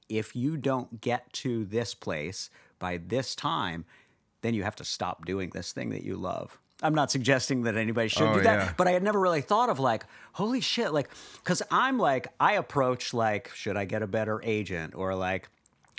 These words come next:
Speaker 1: should I, um, you know, go to this networking event for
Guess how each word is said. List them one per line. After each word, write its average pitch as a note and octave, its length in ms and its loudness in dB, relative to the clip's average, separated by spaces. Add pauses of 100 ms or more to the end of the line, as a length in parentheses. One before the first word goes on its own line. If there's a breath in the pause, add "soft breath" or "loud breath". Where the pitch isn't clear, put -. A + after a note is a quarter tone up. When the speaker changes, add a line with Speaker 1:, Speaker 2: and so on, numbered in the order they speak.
Speaker 1:
should A2+ 260 0
I, G#2 440 2
um, F#2 680 -2
you A2 160 -2
know, F2 400 -4 (180)
go G2+ 160 0
to G2 100 -4
this F#2+ 220 -4
networking F#2+ 640 -4
event F2+ 460 -4
for F2 520 -4